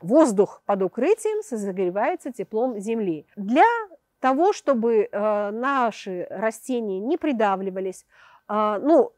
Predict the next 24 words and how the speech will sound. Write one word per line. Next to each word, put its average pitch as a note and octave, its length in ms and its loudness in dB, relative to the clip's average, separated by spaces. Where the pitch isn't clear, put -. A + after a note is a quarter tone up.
во-первых, C4+ 460 2
мы C4+ 140 0
можем B3+ 340 -2
сразу, A3+ 420 0
если A3+ 300 -4
растения A#3+ 400 -4
достаточно A#3 600 -6
гибкие, G#3 640 -2
такие A#3+ 320 0
как - 180 -4
плетистые B3+ 600 0
розы, A#3+ 720 0
клематисы, C4 1080 2
мы C4 400 2
можем G#3+ 640 0
вот G#3 180 -6
эти A#3+ 220 0
плети E4 480 0
или A#3 240 2
ветки D4 380 0
вот D4+ 180 -4
эти, C#4+ 360 -8
а, G#3+ 300 2
аккуратно E4 800 0